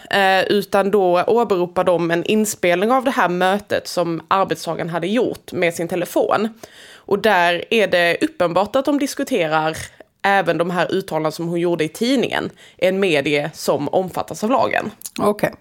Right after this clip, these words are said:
Speaker 2: så faktumet att hon både var på YouTube och i tidningen, det fick då betydelse. Och hur var det, fanns det några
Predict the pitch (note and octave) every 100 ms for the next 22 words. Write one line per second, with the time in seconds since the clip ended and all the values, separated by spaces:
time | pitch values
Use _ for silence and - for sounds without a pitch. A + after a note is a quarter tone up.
0 | - - G3+ G3 - - A3 - G#3+ G#3+
1 | G#3+ A3 G3+ G3+ B3+ C4 B3+ B3 B3 A3
2 | G3+ - F3+ - F#3 - E3+ F3 E3+ D#3+
3 | - - - - D3+ - - - D#3+ -
4 | - - - - A#3 A3+ - A3 C4 C4
5 | A3 G#3+ G#3+ - - - - - - -
6 | - - - B3+ A#3 - A3+ A3 G#3+ G#3+